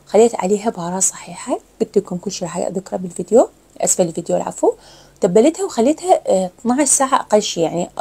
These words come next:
قبل ليلة. ثاني يوم حمست بصل ومجموعة بهارات والتمن بس مغسول ما منقع، خليت له مكعب ماجي وخليت له مي يا دوب يغطيه بإصبع أو إصبع ونص. خليت هاي السباية مال، مال مايكرو،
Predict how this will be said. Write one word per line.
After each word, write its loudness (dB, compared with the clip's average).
قبل 6
ليلة. 4
ثاني 6
يوم 4
حمست -2
بصل 0
ومجموعة -4
بهارات -6
والتمن 0
بس 0
مغسول 0
ما 0
منقع، -2
خليت 4
له 2
مكعب -2
ماجي 0
وخليت -2
له -2
مي 2
يا 4
دوب 2
يغطيه 2
بإصبع -2
أو -8
إصبع 0
ونص. -6
خليت 4
هاي 6
السباية 4
مال، -6
مال 2
مايكرو، 2